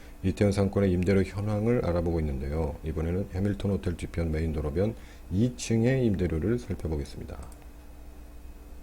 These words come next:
이태원역 삼거리에 있는 해밀턴 호텔 뒤편의 동서방향 삼백 미터가 해밀턴 호텔 상권의 메인 도로입니다. 이태원로 대로변에서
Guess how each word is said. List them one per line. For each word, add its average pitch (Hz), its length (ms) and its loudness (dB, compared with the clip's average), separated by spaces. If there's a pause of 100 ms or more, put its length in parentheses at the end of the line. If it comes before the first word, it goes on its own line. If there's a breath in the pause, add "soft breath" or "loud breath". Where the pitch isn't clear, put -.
(540 loud breath)
이태원역 113 480 6
삼거리에 117 560 2
있는 107 240 2
해밀턴 110 460 -2
호텔 101 400 0
뒤편의 95 720 -2 (260 loud breath)
동서방향 92 520 2
삼백 104 360 -2
미터가 78 460 -2 (260 loud breath)
해밀턴 92 360 -2
호텔 85 200 -2
상권의 92 520 -2
메인 82 280 2
도로입니다. 73 540 -4 (400 loud breath)
이태원로 87 680 0
대로변에서 85 800 2